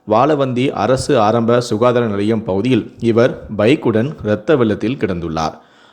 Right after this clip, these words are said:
அந்த வழியாக வந்த பொதுமக்கள் சிவகுமாரை மீட்டு வாழவந்தி ஆரம்ப சுகாதார நிலையத்திற்கு அனுப்பி வைத்தனர். அங்கு ப-, பரிசோதித்த மருத்துவர்கள் அவர் ஏற்கனவே இறந்துவிட்டதாகவும் தெரிவித்தனர். இது பற்றி தகவல் அறிந்த போலீசார் மருத்துவமனைக்கு சென்றனர்.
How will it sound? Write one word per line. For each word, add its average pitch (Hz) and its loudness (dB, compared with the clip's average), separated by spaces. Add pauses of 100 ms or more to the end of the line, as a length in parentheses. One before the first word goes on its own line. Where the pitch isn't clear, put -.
அந்த 113 2
வழியாக 131 4
வந்த 117 0
பொதுமக்கள் 113 0
சிவகுமாரை 120 2
மீட்டு 101 0 (340)
வாழவந்தி 123 0
ஆரம்ப 123 0
சுகாதார 120 0
நிலையத்திற்கு 104 -2
அனுப்பி 113 0
வைத்தனர். 82 -6 (420)
அங்கு 139 2
ப-, 123 0
பரிசோதித்த 127 0
மருத்துவர்கள் 107 2
அவர் 101 0
ஏற்கனவே 117 2
இறந்துவிட்டதாகவும் 113 0
தெரிவித்தனர். 87 -4 (520)
இது 147 6
பற்றி 156 2
தகவல் 135 2
அறிந்த 123 2
போலீசார் 110 2
மருத்துவமனைக்கு 110 -2
சென்றனர். 85 -6